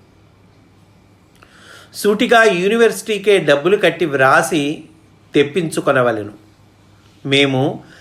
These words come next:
మా పనులతో తీరిక లేక ఉన్నాము కదా.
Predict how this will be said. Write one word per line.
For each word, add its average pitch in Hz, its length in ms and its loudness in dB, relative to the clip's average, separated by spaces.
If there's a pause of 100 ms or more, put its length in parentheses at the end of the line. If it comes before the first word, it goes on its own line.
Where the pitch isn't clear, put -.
(180)
మా 165 160 4
పనులతో 180 640 2
తీరిక 196 380 -2
లేక 156 300 2
ఉన్నాము 139 500 -2
కదా. 127 560 0